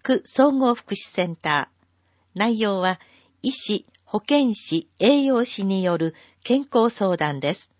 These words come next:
面談は予約制です。申し込みは電話八二一の二八零九で。栄養相談日。日時は四月二十日木曜日、午前九時半から十一時半。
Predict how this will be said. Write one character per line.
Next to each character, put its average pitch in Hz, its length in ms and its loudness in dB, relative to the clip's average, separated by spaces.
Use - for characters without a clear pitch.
面 285 260 0
談 262 240 0
は 262 180 4
予 170 140 -2
約 180 260 -4
制 156 240 -2
で 160 140 -2
す。 - 220 -10
申 262 180 2
し - 160 -6
込 240 100 0
み 220 180 2
は 190 200 4
電 196 280 -2
話 175 200 0
八 277 340 -2
二 254 320 2
一 190 280 -6
の 233 260 2
二 226 240 2
八 - 360 -6
零 165 240 0
九 151 340 -10
で。 143 220 -10
栄 302 220 4
養 262 260 2
相 214 280 0
談 175 300 -2
日。 143 200 -10
日 233 260 -2
時 180 140 -6
は 165 240 0
四 - 220 -2
月 277 320 0
二 208 160 -4
十 - 160 -10
日 269 160 2
木 226 320 0
曜 170 240 0
日、 151 220 -10
午 277 160 2
前 208 220 0
九 - 160 -6
時 247 160 -2
半 220 300 0
か 170 160 -6
ら 185 200 4
十 208 260 -2
一 196 220 -6
時 170 180 -6
半。 151 340 -8